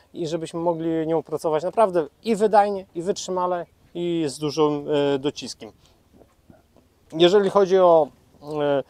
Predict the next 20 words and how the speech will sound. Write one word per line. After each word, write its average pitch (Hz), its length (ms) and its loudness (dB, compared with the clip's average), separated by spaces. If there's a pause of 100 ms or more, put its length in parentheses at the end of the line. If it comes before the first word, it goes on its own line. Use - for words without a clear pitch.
(180)
rotor, 151 600 8
to, 147 400 2
który 151 320 2 (420)
zintegrowany 147 720 2
jest 135 160 0
z 127 80 -10
nożami, 160 480 2 (340)
automatycznie 185 920 0
jak 175 200 -4
mamy 165 280 -6
noże, 180 480 -2
mamy 180 220 0
też 165 200 -6
opuszczaną 160 480 -4
podłogę, 143 440 2 (320)
czyli 220 180 -6
w 170 40 -10
momentach 185 480 -2
właśnie 151 380 -4 (600)
jakiegoś 151 460 0